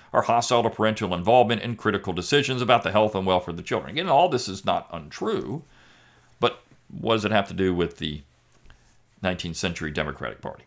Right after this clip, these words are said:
In America, free speech and academic freedom are shrinking, and the police state is growing and is monitoring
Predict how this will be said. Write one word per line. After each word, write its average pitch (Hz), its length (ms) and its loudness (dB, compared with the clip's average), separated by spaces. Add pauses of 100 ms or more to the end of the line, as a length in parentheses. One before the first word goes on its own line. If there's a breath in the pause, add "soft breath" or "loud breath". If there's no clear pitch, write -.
(840 soft breath)
In 104 100 2
America, 165 340 10
free 175 220 4
speech 160 300 4
and 135 100 2
academic 131 380 4
freedom 143 340 0
are 127 100 4
shrinking, 127 440 -2
and 123 100 -2
the 120 40 2
police 120 300 0
state 113 240 2
is 95 120 -4
growing 107 420 2
and 95 80 -4
is 92 160 -6 (600 soft breath)
monitoring 104 720 2